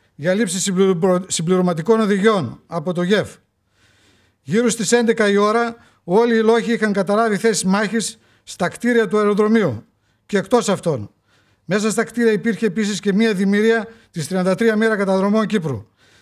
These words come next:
και ελάχιστη εθνοφρουρή. Στην άμυνα του αεροδρομίου υπήρχαν επίσης ουλαμός Μι οκτώ,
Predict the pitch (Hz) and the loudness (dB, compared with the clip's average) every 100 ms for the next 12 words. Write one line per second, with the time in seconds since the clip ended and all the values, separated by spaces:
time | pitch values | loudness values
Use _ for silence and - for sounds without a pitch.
0 | _ _ - 180 190 214 214 190 190 175 | _ _ -4 0 2 0 -2 -2 0 0
1 | 208 220 156 - _ _ _ _ - - | 0 0 0 -6 _ _ _ _ -16 -6
2 | 156 214 226 226 220 208 208 233 226 220 | -2 0 2 2 2 2 2 2 2 0
3 | 190 214 196 220 156 196 196 208 226 156 | -2 -2 -2 -4 -2 0 0 2 0 0
4 | 208 214 214 226 240 233 | 0 0 2 0 0 -4